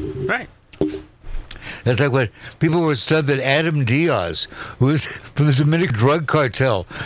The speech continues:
Speaker 2: calls Frank up on the phone. <laughs> "Hey, this is Adam Diaz from the Dominican drug cartel. I understand you're doing a book about, uh, that I figure heavily in, about, uh, you know, Betrayal in Blue, about,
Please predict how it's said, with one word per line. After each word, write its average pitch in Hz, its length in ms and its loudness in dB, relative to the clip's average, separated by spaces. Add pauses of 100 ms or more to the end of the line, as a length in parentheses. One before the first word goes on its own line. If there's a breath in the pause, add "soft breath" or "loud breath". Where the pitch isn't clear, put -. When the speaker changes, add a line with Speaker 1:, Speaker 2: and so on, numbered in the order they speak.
(120 loud breath)
Speaker 2:
calls 175 400 0
Frank 185 360 0
up 170 120 0
on 156 160 2
the 165 120 2
phone. 147 560 0
<laughs> - 800 -6
"Hey, 226 400 2 (160)
this 202 160 -2
is 208 100 -2
Adam 226 300 2
Diaz 190 520 0
from 185 140 -2
the 175 60 0
Dominican 185 400 2
drug 180 240 2
cartel. 143 500 2 (380 loud breath)
I 113 80 6
understand 131 340 4
you're 135 100 0
doing 135 240 2
a 139 60 2
book 165 240 0
about, 123 380 2
uh, 101 180 2 (380 loud breath)
that 117 180 4
I - 140 -2
figure 113 400 2
heavily 113 460 2
in, 131 100 0
about, 104 400 2
uh, 90 180 0 (500 loud breath)
you 101 80 2
know, 98 100 2
Betrayal 117 520 2
in 107 80 -2
Blue, 123 240 2
about, 113 280 2